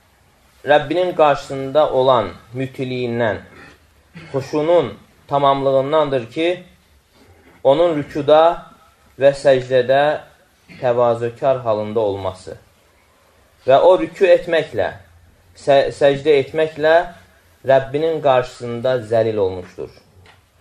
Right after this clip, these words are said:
Və Rəbbini bu halı ilə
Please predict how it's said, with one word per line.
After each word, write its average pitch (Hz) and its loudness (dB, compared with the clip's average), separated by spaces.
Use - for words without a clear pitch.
Və 147 6
Rəbbini 185 2
bu 185 2
halı 160 4
ilə 165 2